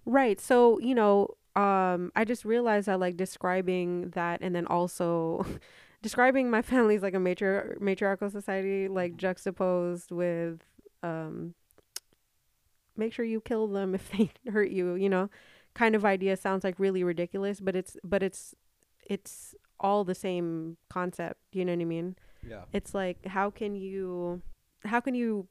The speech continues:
Speaker 1: pragmatically, like, like, love your family and, like, take care of them if you are not able to take care of yourself?
Speaker 2: Right.
Speaker 1: Right?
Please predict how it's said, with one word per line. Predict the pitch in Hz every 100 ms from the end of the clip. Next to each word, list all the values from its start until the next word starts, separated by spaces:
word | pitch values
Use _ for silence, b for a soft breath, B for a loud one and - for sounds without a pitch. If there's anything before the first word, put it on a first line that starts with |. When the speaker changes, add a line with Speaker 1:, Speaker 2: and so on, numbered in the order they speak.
| -
Speaker 1:
pragmatically, | 196 190 185 185 190 180
like, | 180 170 _ _ _ _ _ _ _ _
like, | 202 196 175
love | 185 175 180
your | 196
family | 208 202 208 214 214
and, | 208
like, | 190
take | - 185
care | - 175
of | 175
them | 175
if | 175 165 -
you | 180 180 180 175
are | 175
not | 175 170 -
able | 175 170
to | 165
take | 185 170
care | 180
of | 165
yourself? | 160 170 170 170 190 _ _ _ _ _ _ _ _
Speaker 2:
Right. | 110 104 98 -
Speaker 1:
Right? | 196 175 180